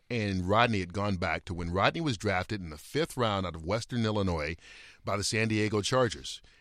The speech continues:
Barely played his rookie year, didn't play at all the Super Bowl they got to that year. But he said Junior took him under his wing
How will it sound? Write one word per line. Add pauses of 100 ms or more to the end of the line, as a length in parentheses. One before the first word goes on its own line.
(160)
Barely
played
his
rookie
year,
didn't
play
at
all
the
Super
Bowl
they
got
to
that
year. (460)
But
he
said
Junior
took
him
under
his
wing